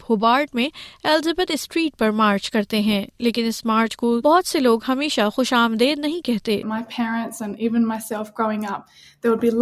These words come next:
Speaker 2: lines of people along the street channeling their anger and their frustrations at us for sharing our anguish. So people would line the streets and yell their abuse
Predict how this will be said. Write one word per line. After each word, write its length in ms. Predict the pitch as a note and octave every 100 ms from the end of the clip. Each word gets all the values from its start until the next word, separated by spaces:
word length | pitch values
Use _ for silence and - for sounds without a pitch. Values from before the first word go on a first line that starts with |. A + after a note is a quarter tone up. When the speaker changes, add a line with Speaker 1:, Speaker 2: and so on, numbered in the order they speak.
| B3
Speaker 2:
lines 360 | B3 B3 A#3+
of 100 | A#3+ A#3+
people 300 | A3+ A3+ G#3+
along 260 | G#3+ G#3+
the 80 | G#3+ -
street 340 | A3 G3+ G3+ _ _ _ _ _
channeling 520 | - A#3+ A#3 A#3 A3+ A3+ A#3 - _ _
their 280 | A3 A3+ A3 - A3+
anger 280 | B3 B3 A#3
and 120 | A3+
their 100 | A3
frustrations 680 | A#3 - - C4+ D#4 D4+ D4
at 80 | C4+ G#3
us 200 | A3+ - -
for 80 | B3
sharing 360 | - A#3+ A#3+ A#3 A3+
our 180 | A3 A3+ A#3 B3
anguish. 360 | D#4 D#4 C#4+ - -
So 100 | - C4+
people 180 | C#4+ C4+
would 180 | C4
line 240 | C#4 C#4 C4+
the 60 | C#4
streets 340 | C#4 A#3+ -
and 120 | A#3+
yell 140 | A#3+ A#3+
their 120 | B3 A#3
abuse 260 | A#3+ A#3+